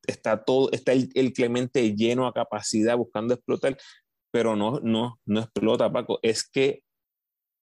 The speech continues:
es que nos sa-, nos, nos descuentan toda la ventaja y se llevan <laughs> la ventaja a ellos.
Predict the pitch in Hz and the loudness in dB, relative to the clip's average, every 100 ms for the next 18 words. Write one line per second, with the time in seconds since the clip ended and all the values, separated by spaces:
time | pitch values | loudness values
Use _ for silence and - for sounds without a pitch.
0 | _ 120 - 139 131 - - 135 135 131 | _ -6 -2 0 0 -2 -4 -2 0 -2
1 | 123 - 139 131 127 113 123 - 131 139 | -2 -8 -2 0 0 -2 -6 -4 -4 -2
2 | 165 156 139 151 165 165 156 - 113 - | -2 -2 0 0 0 -2 -2 -6 -6 -4
3 | 147 143 - 151 123 131 135 - 151 139 | 0 0 2 0 0 0 -2 -6 -4 -4
4 | - 127 120 - 123 - 127 117 120 107 | -2 -4 -4 -6 -6 -4 -4 0 0 0
5 | 92 92 - - - - - | 0 -4 -6 -18 -14 -14 -16